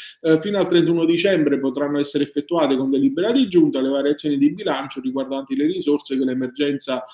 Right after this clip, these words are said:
eh, ehm, eh, diciamo, relativa all'emergenza della certificazione covid, e quindi l'aiuto agli enti locali arriva con un emendamento approvato dalla Camera in sede di conversione del decreto legge centoventuno del duemilaventuno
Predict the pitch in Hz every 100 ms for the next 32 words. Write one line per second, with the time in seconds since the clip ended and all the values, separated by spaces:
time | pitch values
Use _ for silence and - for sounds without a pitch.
0 | - - 135 131 139 131 127 127 123 123
1 | 127 127 127 123 127 123 123 135 135 135
2 | 143 147 139 147 180 175 139 135 - 123
3 | 127 123 123 _ 123 127 - 127 143 185
4 | 143 127 127 180 185 180 151 139 135 143
5 | 170 143 131 135 135 185 226 170 135 131
6 | 131 131 131 135 139 139 135 143 156 170
7 | 139 131 127 123 135 139 151 156 139 123
8 | 123 131 131 131 127 131 131 - 151 127
9 | 123 127 127 123 139 131 120 - 120 123
10 | 127 147 131 123 120 123 139 190 233 277
11 | 240 330 - -